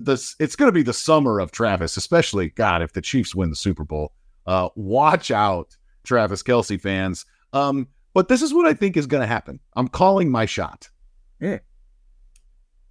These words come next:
Speaker 1: Travis and Jason gonna retire either in the same offseason or maybe, like, one year apart. And they're going to maybe be, I don't know if it would be, like, a rival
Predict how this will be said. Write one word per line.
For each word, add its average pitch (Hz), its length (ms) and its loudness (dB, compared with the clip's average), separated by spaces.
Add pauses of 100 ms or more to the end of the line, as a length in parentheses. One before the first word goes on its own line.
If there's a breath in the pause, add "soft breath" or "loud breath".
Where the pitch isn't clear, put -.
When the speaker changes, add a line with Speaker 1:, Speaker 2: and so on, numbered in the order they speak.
(320)
Speaker 1:
Travis 160 400 2
and 170 120 2
Jason 104 460 -2 (1500)
gonna 139 180 2
retire 117 640 0 (600)
either 151 300 4
in 143 80 2
the 135 100 0
same 156 280 0
offseason 127 520 0
or 117 120 2
maybe, 113 200 2
like, 107 220 0
one 123 360 2
year 131 200 2
apart. 90 520 -2 (1900)
And 120 460 0 (240)
they're 131 360 4
going 143 340 2
to 117 500 0
maybe 123 420 2
be, 117 300 -2
I 147 140 2
don't 180 120 0
know 165 140 4
if 165 140 0
it 147 80 0
would 139 160 0
be, 123 100 4
like, 104 220 2
a 92 120 0
rival 131 760 0